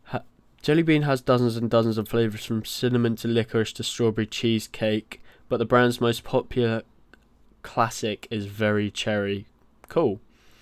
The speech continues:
Oh, now, this one I know for sure. Was Colonel Sanders a real person? Yeah. Uh,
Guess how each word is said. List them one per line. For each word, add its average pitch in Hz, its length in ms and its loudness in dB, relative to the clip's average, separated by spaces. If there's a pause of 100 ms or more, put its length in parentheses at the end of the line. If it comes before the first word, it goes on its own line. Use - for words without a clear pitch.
(640)
Oh, 120 440 12
now, 110 440 2
this 123 340 4
one 101 380 0 (280)
I 104 200 -2
know 101 440 -2 (760)
for - 160 -4
sure. 104 540 2 (1040)
Was 135 320 0
Colonel 131 500 0
Sanders 110 680 -2
a 110 100 -4
real 104 300 0
person? - 640 -4 (220)
Yeah. 95 380 -6 (3500)
Uh, 123 200 4